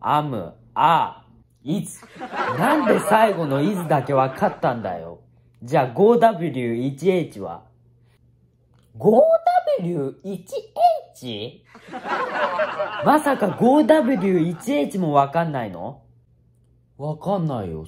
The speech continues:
そんなの。五ダブリュー一エイチは、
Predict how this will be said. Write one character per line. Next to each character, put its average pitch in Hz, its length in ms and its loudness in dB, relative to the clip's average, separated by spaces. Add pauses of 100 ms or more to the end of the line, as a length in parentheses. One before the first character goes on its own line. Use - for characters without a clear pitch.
そ 95 140 -14
ん 85 60 -12
な 82 80 -12
の。 - 180 -16 (1700)
五 131 360 0
ダ 151 180 2
ブ 147 160 -2
リ 120 160 -2
ュ 107 60 -4
ー - 20 -4 (140)
一 151 160 -6
エ 151 120 2
イ - 80 -6
チ 117 80 -6
は、 120 440 0